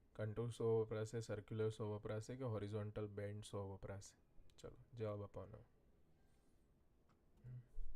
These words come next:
ક્વેશ્ચન એવું કહેવા માંગે છે કે બહુ મોટા પ્રમાણમાં તમારે લાર્જ સેક્શન એરિયામાં તમારું કટિંગ કરવું હોય કોઈ મટીરિયલ,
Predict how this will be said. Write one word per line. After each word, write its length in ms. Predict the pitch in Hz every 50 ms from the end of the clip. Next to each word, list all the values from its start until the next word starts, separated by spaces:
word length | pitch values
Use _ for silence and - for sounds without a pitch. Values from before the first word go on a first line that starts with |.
| - - - - - - - - - - - - - _ _ _ _ - - - - - - - - - - - - - - - - - - - - - - - - - -
ક્વેશ્ચન 380 | - - 113 - - 131 131
એવું 200 | 131 123 131 131
કહેવા 160 | 127 123 113 110
માંગે 320 | 107 104 101 98 104 110
છે 80 | 135 - - - - - - - - - - - - - - - - - - - - -
કે 340 | - 113 113 110 110 110 110
બહુ 260 | 107 110 113 120 120
મોટા 420 | 123 117 113 110 107 - - 123 123
પ્રમાણમાં 460 | 123 123 117 117 117 117 113 117 117
તમારે 320 | 117 113 113 113 113 113
લાર્જ 280 | 113 110 107 107 110 107
સેક્શન 380 | - - 110 107 - 117 113 110
એરિયામાં 360 | 107 104 104 107 107 113 110
તમારું 280 | 110 110 110 107 110
કટિંગ 380 | - 107 104 - 107 104 113 113
કરવું 320 | 113 110 110 135 160 135
હોય 160 | 113 101 98 104
કોઈ 180 | - - 110
મટીરિયલ, 420 | 104 101 101 - 107 104 98 101